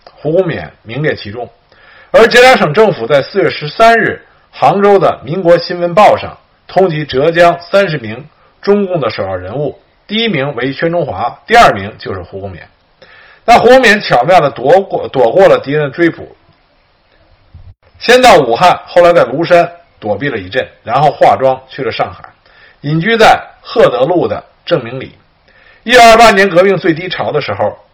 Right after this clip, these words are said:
胡公勉和他的夫人彭玉兰在上海结婚。根据他夫人的回忆啊，胡公勉在上海，因为胡公勉在黄埔军校名气很大，认识他的熟人很多。但是胡公勉之所以在上海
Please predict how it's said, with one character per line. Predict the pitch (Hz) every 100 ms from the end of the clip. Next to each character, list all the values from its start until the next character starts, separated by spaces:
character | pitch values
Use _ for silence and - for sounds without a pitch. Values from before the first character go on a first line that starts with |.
| _
胡 | _ 156
公 | 185 156
勉 | 82 76 _ _
和 | 135
他 | 156
的 | 147
夫 | - 220 208
人 | 82 - _ _ _
彭 | 147
玉 | 147
兰 | 85 73 127 - _
在 | - 135
上 | 165 117
海 | 90
结 | 80 90
婚。 | 98 107 _ _ _ _ - - _ _ _ _ _ _ _
根 | - 330
据 | 285
他 | 214 254
夫 | 330
人 | 302
的 | 208
回 | 135 101
忆 | 135 143
啊， | - - _ _
胡 | _ 196
公 | 269 269
勉 | 123
在 | 123
上 | 147 - 117
海， | 98
因 | 131
为 | 196
胡 | 180 190
公 | 208
勉 | 95
在 | -
黄 | - 147
埔 | 127
军 | 104 131
校 | 123
名 | 104
气 | 139
很 | 135 98
大， | - - - _ _ - _ _
认 | 269 233
识 | 147
他 | 147 180
的 |
熟 | 123 151
人 | 170 175
很 | 82
多。 | 98 110 - - _ _ _ _ _
但 | 262 269
是 |
胡 | 214
公 | 254 254
勉 | 135
之 | - 220
所 | 185
以 | 147
在 | 151
上 | - 208 135
海 | 92 71